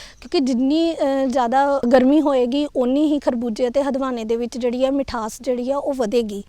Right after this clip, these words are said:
ਜੇਕਰ ਅਸੀਂ, ਅ, ਗੱਲ ਕਰੀਏ ਤਾਂ ਇਹਦੀ ਜਿਹੜੀ ਸਿੰਚਾਈ ਹੈ ਲਗਭਗ ਨੌ ਤੋਂ ਗਿਆਰਾਂ ਜਿਹੜੀਆਂ ਖਰਬੂਜੇ ਹਦਵਾਣੇ ਦੇ ਵਿੱਚ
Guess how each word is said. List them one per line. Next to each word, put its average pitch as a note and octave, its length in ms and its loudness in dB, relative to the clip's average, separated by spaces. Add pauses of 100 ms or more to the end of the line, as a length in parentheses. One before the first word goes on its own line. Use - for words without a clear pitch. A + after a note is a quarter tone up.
(120)
ਜੇਕਰ B3+ 420 2
ਅਸੀਂ, B3+ 440 -2
ਅ, A#3+ 240 -4
ਗੱਲ A3+ 300 -2
ਕਰੀਏ A#3+ 340 -2
ਤਾਂ A#3+ 220 -2
ਇਹਦੀ A#3+ 320 -4
ਜਿਹੜੀ B3+ 380 0
ਸਿੰਚਾਈ A#3 560 0
ਹੈ A3+ 120 -2
ਲਗਭਗ A3+ 400 -2
ਨੌ A3+ 280 -2
ਤੋਂ B3 220 -2
ਗਿਆਰਾਂ G#3+ 420 -2
ਜਿਹੜੀਆਂ A3+ 400 -6
ਖਰਬੂਜੇ A3+ 540 -4
ਹਦਵਾਣੇ A3+ 380 -6
ਦੇ G#3+ 140 -4
ਵਿੱਚ A3 300 -6